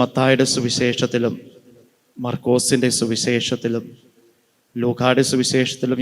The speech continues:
യോഹന്നാന്റെ സുവിശേഷത്തിലും മറിയം പല ഇടങ്ങളിലും പ്രത്യക്ഷപ്പെടുന്നുണ്ട്. കുരിശിൻ ചുവട്ടിൽ നിൽക്കുന്ന വ്യക്തികള് ആരൊക്കെയാണെന്നറിയാമോ? കുരിശിൻ ചുവട്ടിൽ നിൽക്കുന്ന വ്യക്തികൾ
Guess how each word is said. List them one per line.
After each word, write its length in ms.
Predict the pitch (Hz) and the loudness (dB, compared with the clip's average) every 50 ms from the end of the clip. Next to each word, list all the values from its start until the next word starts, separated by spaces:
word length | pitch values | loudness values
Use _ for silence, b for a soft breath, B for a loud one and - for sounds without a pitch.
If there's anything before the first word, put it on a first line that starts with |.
| 135 | 0
യോഹന്നാന്റെ 360 | 127 123 131 135 135 135 135 131 - | 0 0 -2 -2 -2 -2 -2 -2 -2
സുവിശേഷത്തിലും 520 | 135 131 127 - 135 120 - 131 135 131 127 | -2 -2 -2 -2 -4 -2 -2 -2 -2 0 0
മറിയം 220 | 123 127 131 131 120 127 | 0 0 0 0 0 0
പല 180 | 131 120 135 127 - - - - 127 135 | 0 2 2 0 0 -4 -8 -4 0 2
ഇടങ്ങളിലും 500 | 127 139 135 143 139 139 135 135 139 135 - B B B B B B B - | 2 2 2 2 4 4 4 2 2 -2 -4 B B B B B B B -2
പ്രത്യക്ഷപ്പെടുന്നുണ്ട്. 760 | - 143 - - 156 - 185 170 165 165 160 135 - - - - - - - - - - - _ _ _ _ _ _ _ _ _ _ _ _ _ _ _ _ _ _ _ _ _ _ _ _ _ _ _ _ _ _ _ _ _ _ _ _ _ _ _ _ _ _ _ _ _ - | 0 2 2 2 4 4 4 6 6 4 4 2 0 -2 -6 -10 -12 -16 -20 -20 -20 -20 -20 _ _ _ _ _ _ _ _ _ _ _ _ _ _ _ _ _ _ _ _ _ _ _ _ _ _ _ _ _ _ _ _ _ _ _ _ _ _ _ _ _ _ _ _ _ 2
കുരിശിൻ 400 | 151 143 156 170 - 202 202 190 185 165 | 4 4 4 4 6 8 8 8 8 8
ചുവട്ടിൽ 400 | - 175 165 165 160 - 165 156 156 143 | 8 8 8 8 8 8 8 6 8 6
നിൽക്കുന്ന 380 | 147 139 135 - - 135 143 139 139 131 - - - - - - - - - - _ - - - _ _ _ _ _ _ - 151 139 | 4 4 4 2 0 0 2 0 0 -2 -4 -6 -12 -20 -20 -20 -20 -20 -20 -20 _ -20 -20 -20 _ _ _ _ _ _ -14 -2 0
വ്യക്തികള് 600 | 143 143 139 - - - 175 156 160 151 135 120 - - - - - - - - - - - _ _ _ _ _ _ _ _ _ _ - | 2 2 2 0 0 2 4 6 6 6 4 2 0 -6 -12 -18 -20 -20 -20 -20 -20 -20 -20 _ _ _ _ _ _ _ _ _ _ -10
ആരൊക്കെയാണെന്നറിയാമോ? 1080 | 135 135 139 143 135 131 - 143 131 127 123 120 120 117 113 110 107 107 104 101 117 117 - | -6 -2 -2 -2 -2 -2 -4 -4 -4 -2 -2 -4 -4 -6 -6 -6 -6 -6 -8 -10 -12 -8 -6
കുരിശിൻ 320 | 139 131 131 - - 143 135 131 | -6 -4 -4 -4 -4 -4 -4 -6
ചുവട്ടിൽ 320 | - 135 131 135 - 131 117 120 | -4 -4 -4 -4 -4 -4 -4 -4
നിൽക്കുന്ന 300 | 120 107 - - 110 107 107 104 | -6 -8 -8 -8 -8 -8 -8 -8
വ്യക്തികൾ 360 | 107 107 - - 123 110 110 | -10 -12 -12 -10 -10 -10 -10